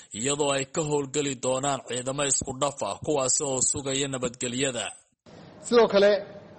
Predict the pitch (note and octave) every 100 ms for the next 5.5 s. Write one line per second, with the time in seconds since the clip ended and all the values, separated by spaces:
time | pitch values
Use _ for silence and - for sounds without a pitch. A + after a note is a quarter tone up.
0 | - G3 F3+ F3+ F3+ E3 F3 F#3 A3 -
1 | F3 D#3+ - D3+ C#3+ D#3 F3+ F#3+ - -
2 | - - - - - - - D#3+ - G#3+
3 | G3 G3+ - G3 G3+ G3 G3 G3 - D#3+
4 | - E3 D#3+ D3 - F3+ D#3+ G#3+ A3+ G3
5 | D#3+ - C#3+ C#3+ F3+